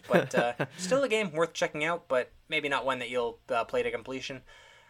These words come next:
Speaker 2: But with that, Mike, I think it's time that we read the back of the case for Curious George and move on to our bonus game of the episode. What do you think?
Speaker 1: Mm-hmm. Let's do it.
Speaker 2: All right. Curiosity is coming home. When the man with the yellow hat travels to Africa in search of a lost artifact, he returns with some unexpected cargo,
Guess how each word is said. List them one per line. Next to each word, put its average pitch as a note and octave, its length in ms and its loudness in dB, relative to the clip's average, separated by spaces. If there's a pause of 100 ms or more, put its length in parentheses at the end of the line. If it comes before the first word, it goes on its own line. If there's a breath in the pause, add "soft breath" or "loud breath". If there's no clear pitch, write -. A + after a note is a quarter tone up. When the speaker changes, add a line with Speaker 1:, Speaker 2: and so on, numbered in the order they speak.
(160 loud breath)
Speaker 2:
But G3+ 120 2
with G#3+ 160 2
that, F3+ 140 -2
Mike, F3+ 220 -4
I E3 40 -6
think E3+ 140 -8
it's D3+ 120 -8
time D3+ 180 4
that D3 100 -4
we C3+ 60 -6
read C3+ 220 -4
the C3 60 -2
back C3 220 0
of B2+ 60 -8
the B2+ 60 -8
case D3 280 -6
for - 140 -10
Curious C#3+ 400 -4
George D3+ 320 2
and C3+ 140 -6
move D#3+ 180 -4
on D#3+ 180 0
to D#3 180 -4
our D#3+ 120 2
bonus G3+ 380 2
game A2+ 240 -2
of G#2 80 -4
the A2+ 100 -2
episode. G#2 440 -2
What A2+ 120 0
do C#3+ 60 -4
you B2 80 -4
think? G#2+ 340 -10
Speaker 1:
Mm-hmm. F#3+ 560 -2
Let's C#3 160 -4
do A3+ 200 2
it. - 160 -4 (460)
Speaker 2:
All G#2+ 100 -2
right. G#2 240 -4 (300 soft breath)
Curiosity G#3+ 640 2
is A#2+ 180 -6
coming D3+ 240 2
home. B2+ 320 2 (360 soft breath)
When C#3 360 4
the A2 60 -2
man B2 280 2
with A#2 120 -4
the A2+ 80 -6
yellow A#2 240 4
hat B2+ 360 6
travels D3+ 460 2
to - 120 -2
Africa B2 480 0
in A#2+ 80 -6
search - 380 0
of B2+ 100 -2
a A#2 60 -2
lost B2 300 0
artifact, A#2+ 500 0
he - 140 -8
returns F3+ 580 0
with B2 100 -8
some C3 240 0
unexpected F3 540 -4
cargo, D#3 460 2